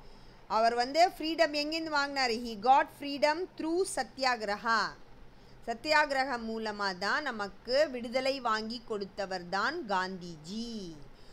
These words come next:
அதாவது அமைதியான முறையில் அப்படின்னு அர்த்தம். சண்டை சச்சரவு இல்லாமல் அமைதியான முறையில்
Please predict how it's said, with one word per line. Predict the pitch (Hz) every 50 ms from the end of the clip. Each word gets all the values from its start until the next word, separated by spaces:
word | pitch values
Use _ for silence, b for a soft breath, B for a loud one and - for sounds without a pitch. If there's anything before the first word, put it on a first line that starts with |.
| B B
அதாவது | 208 226 254 262 269 262 339
அமைதியான | 339 269 233 240 247 277 320 349 370 370 339 359 349 349 330 320 311 311 320 339 349
முறையில் | 285 240 220 202 208 196 196 208 233 254 254 233 202 160 139 107 - -
அப்படின்னு | - - 180 185 220 247 240
அர்த்தம். | 202 180 151 - - 147 - - -
சண்டை | - 240 226 240 254 254 269 277 269
சச்சரவு | - 254 226 - - 254 240 233 226 240 233
இல்லாமல் | 220 202 202 202 202 196 185 180 180 180 196 240 320 415 427 B B B B B B
அமைதியான | B 202 226 240 269 277 285 269 262 285 285 277 285 285 311 330 359 330
முறையில் | 269 226 220 208 214 196 190 196 214 240 285 349 415 453